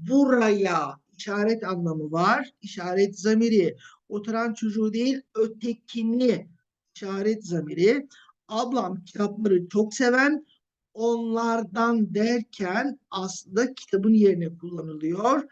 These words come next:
İşaret zamiri. Bugünlerde onu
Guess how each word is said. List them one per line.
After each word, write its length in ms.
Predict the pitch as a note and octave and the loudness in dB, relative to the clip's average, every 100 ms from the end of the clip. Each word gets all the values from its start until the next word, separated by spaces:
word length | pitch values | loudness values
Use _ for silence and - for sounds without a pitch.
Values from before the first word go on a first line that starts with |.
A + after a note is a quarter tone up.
| - _ _ - | -14 _ _ -20
İşaret 640 | G3 G#3 F#3+ F#3+ A3+ A3+ | -10 -4 -2 0 0 -2
zamiri. 680 | F3+ F3 E3 E3 F#3 E3 C3+ _ _ _ _ A3+ | -6 -4 0 2 4 2 -2 _ _ _ _ -16
Bugünlerde 840 | A#3 F4+ C#4+ B3+ A3 G3+ F#3 F3+ | -8 -6 -4 -2 0 -2 -4 -8
onu 280 | F3 A3 | -4 0